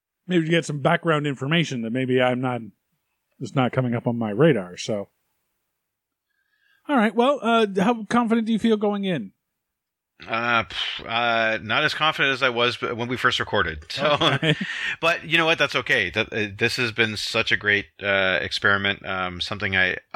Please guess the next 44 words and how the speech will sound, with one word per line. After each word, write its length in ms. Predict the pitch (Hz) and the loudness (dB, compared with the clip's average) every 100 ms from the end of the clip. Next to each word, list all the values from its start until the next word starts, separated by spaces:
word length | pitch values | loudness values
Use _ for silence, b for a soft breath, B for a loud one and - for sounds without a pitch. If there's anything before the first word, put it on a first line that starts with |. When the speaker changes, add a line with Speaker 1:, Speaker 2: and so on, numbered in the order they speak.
| - | -10
Speaker 2:
uh, 100 | - | -8
even 260 | 101 123 131 | -6 -4 -2
though 100 | 123 | 0
we're 140 | 113 104 | 2 2
halfway 320 | 113 - 110 | 0 0 -2
through, 320 | - 104 101 | 0 0 0
I 80 | 98 | 0
definitely 400 | 101 - 104 98 | -2 -4 -6 -8
w-, 180 | - - | -12 -8
can't 180 | 110 101 | -6 -4
wait 120 | 98 | -6
to 60 | 98 | -4
do 120 | 98 | -4
this 180 | 98 - | -4 -2
again. 320 | 95 95 95 B B - | 0 0 -2 B B -8
I 60 | |
feel 180 | 92 113 | -2 0
like 140 | 104 | 2
I 60 | 110 | -2
also 220 | 95 - | -2 -4
have 60 | 98 | -4
to 80 | 87 | -6
redeem 320 | 87 110 147 | -6 -4 0
myself 460 | 185 190 - 214 - - | 0 0 0 0 -2 -4
somehow. 520 | 233 226 226 247 262 | -4 0 0 2 0
<laughs> 20 | |
So, 200 | - 147 127 139 B B B 156 | 0 -2 -2 -4 B B B -4
Speaker 1:
Yeah. 240 | 156 143 | -2 2
Speaker 2:
but 140 | 135 147 | 2 2
you 80 | |
know 60 | 151 | 2
what? 180 | 160 - | 0 0
It, 140 | 123 | 0
but, 260 | 131 127 - | 0 0 0
but 120 | 123 | 0
hey, 300 | 127 107 85 - | 2 0 -2 -10
it's 180 | - | -6
not 160 | 104 113 | 0 0
over 180 | 139 156 | 2 2
yet. 340 | 139 139 - | 2 0 -2
We're 120 | 104 107 | -8 -6
only 140 | 107 | -4
midway 320 | 107 107 110 | -4 0 0
through. 320 | 110 113 120 | 0 2 0